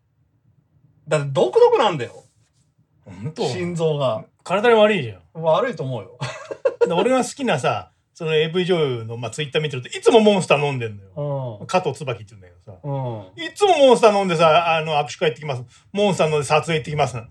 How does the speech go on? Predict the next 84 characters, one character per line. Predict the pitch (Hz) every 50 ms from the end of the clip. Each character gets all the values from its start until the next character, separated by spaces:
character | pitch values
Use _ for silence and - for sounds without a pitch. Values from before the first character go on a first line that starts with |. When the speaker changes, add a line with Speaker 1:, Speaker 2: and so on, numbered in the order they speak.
| - - - _ -
Speaker 2:
こ | - - - - 233
れ | 190
中 | - 240 208
毒 | 180 147
っ | 143
て | -
こ | 127 120
と | 107
だ | 95
ろ？ | 95
Speaker 1:
い | 104
や、 | 175 190
も | 196 180
う | 160
中 | - - 220 196 170
毒 | 156 139 135
だ | 117 110
ね。 | 110 104 104 104
Speaker 2:
う | 113
ん。 |
Speaker 1:
気 | 117 - - 226 269 311
持 | 359 403 415 403
ち | - - 403
い | 392
い | 339
ん | 247 202
だ | 165
よ。 | 139 120 113 107 - - - - - - - - - - 123
Speaker 2:
う | - 123
ー | 123 127 123 123 135 139 143 151 160 165 165 175 185 190 202
ん。 |
Speaker 1:
ち | 208 214
ょ | 220 226
っ |
と | 226 220
や | 170 147
っ | 143 -
て | 302 -
み？ | - 349 349 -
俺、 | 214 208 220 233
ま | 269 294 247 160
あ、 | 160 - - - - -
セ | - - 453 494
ッ | 494 -
ク | 440 -
ス | 320
も | - 277 -
し | -
た | 294 277
け | - 135
ど | 123 120
さ、 | - - 117 113 113 -
Speaker 2:
う | 151
ん。 | 143 139
Speaker 1:
気 | 277 302
持 | 349 392 392
ち | - - 427
い | 392 -
い |
よ、 | 160 135
モ | 135 147 143 131
ン | 131 135
ス |
タ | - 127
ー | 120 120
飲 | 113 107
ん |
だ | 104 101
後。 | 98 98 - - -
Speaker 2:
い | 117 113 107
い |
な。 | - -
Speaker 1:
<laughs> | - 98 98 - - - - - - - - - - - - - - - - - - - - - - - - - 285 - - - - - 311 - - - - - - - - - - - - - - - - - - - - -
ま | - -
あ、 | -
ず | - 403 466
い | 453 427
ぶ | 392 262
ん | 208
前 | 208 185 156
だ | 151 147
け | 135 113
ど | 107
ね。 | 123 196 254 262 147 143 131 120 110